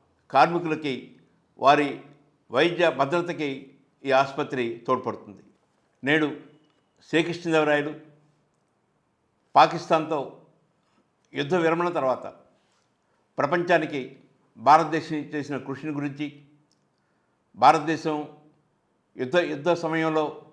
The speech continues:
భారతదేశం యొక్క పాత్రను గురించి తెలియజేయడానికి ఇథియోపియా, ఈజిప్ట్, యునైటెడ్ ఎమిరేట్స్, దక్షిణాఫ్రికా లాంటి దేశాలకి వెళ్ళారు. అక్కడ పర్యటిస్తున్నారు.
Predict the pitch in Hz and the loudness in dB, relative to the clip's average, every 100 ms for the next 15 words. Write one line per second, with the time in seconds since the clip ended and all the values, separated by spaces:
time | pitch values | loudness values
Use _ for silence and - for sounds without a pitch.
0 | _ _ _ _ _ _ _ 120 147 151 | _ _ _ _ _ _ _ 2 4 4
1 | 156 151 139 - 143 139 156 156 156 - | -2 -4 -4 2 2 2 -2 -4 -6 -4
2 | 151 147 151 139 143 135 135 123 - _ | -4 -2 0 0 0 0 -2 -2 -8 _
3 | _ _ _ _ _ 139 139 170 165 160 | _ _ _ _ _ -6 4 6 6 4
4 | 156 143 - - _ - 135 156 156 165 | 2 0 -6 -20 _ 0 4 4 4 0
5 | - - - _ _ _ _ 127 147 165 | -4 -20 -20 _ _ _ _ -2 2 2
6 | 160 156 - - - 139 147 151 151 - | 0 -2 -4 -14 -2 2 4 4 2 -10
7 | - _ _ _ 98 127 160 156 147 139 | -20 _ _ _ -4 -4 2 2 2 0
8 | 143 143 - - _ _ _ _ _ - | 0 -2 -2 -20 _ _ _ _ _ 2
9 | 139 143 123 143 156 147 143 127 113 - | 4 4 0 -2 -2 -2 -4 -10 -10 -16
10 | _ _ _ _ _ _ _ _ _ _ | _ _ _ _ _ _ _ _ _ _
11 | _ _ _ 120 131 143 147 - - _ | _ _ _ -2 2 0 -2 -10 -20 _
12 | _ - 123 127 - 143 143 139 139 139 | _ -12 -4 -4 0 0 -2 -8 -4 -4
13 | 143 | -4